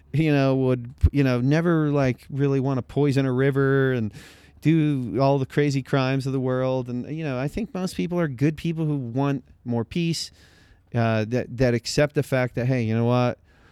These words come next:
W-, I know we're all a bunch of, you know, m-, uh, intelligent monkeys, but we can all, we all deserve to be on the planet, no matter what color skin you are. You know, we don't have to get too crazy here and tribal. You know, it, it's, it's all good. Like, most people are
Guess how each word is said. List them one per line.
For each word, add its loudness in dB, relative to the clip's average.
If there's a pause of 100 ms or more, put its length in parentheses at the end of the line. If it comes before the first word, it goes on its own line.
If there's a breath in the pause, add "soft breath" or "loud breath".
(240 soft breath)
W-, 0
I 4
know 4
we're 6
all 4
a -2
bunch -2
of, -2
you -2
know, 0
m-, -8
uh, -4
intelligent 0
monkeys, 0
but -2
we -2
can 0
all, 2
we 2
all 4
deserve 4
to -2
be -2
on 4
the 2
planet, 0
no -2
matter -2
what -2
color 0
skin -4
you -2
are. -2
You -2
know, -2
we 0
don't 0
have -2
to -4 (480 soft breath)
get 0
too -2
crazy -2
here 0
and 0
tribal. 0
You -2
know, -2
it, -8
it's, -10
it's -10
all 0
good. 0
Like, -4
most -4
people -4
are 0